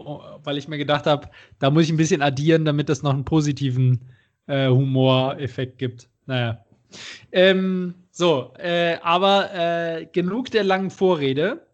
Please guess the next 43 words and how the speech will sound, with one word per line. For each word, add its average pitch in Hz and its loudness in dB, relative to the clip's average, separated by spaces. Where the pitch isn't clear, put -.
Freunde, 220 0
wir 156 -2
freuen 180 0
uns 151 -6
wahnsinnig, 185 0
wieder 170 -6
da 165 -2
zu 170 -12
sein. 135 -8
Ähm, 160 -2
und, 160 -6
äh, 151 0
ja, 185 2
euch, 156 -4
äh, 156 -6
euch 175 0
endlich 190 -6
wieder 180 -2
zu - -14
bespaßen. 151 -2
Ähm, 165 -6
und 170 -10
ich - -10
hab 180 -4
eigentlich 180 -2
zum 151 -12
Abschluss 180 -6
dann 165 -6
auch 151 -8
wirklich 156 -8
nur 151 -6
noch 135 -4
eine 151 -4
kurze 240 -2
Frage, 165 0
beziehungsweise 160 -6
diesmal 175 -12
habe 165 -6
ich 151 -12
ehrlicherweise 147 -8
drei 151 0
kurze 143 -2
Fragen. 135 -4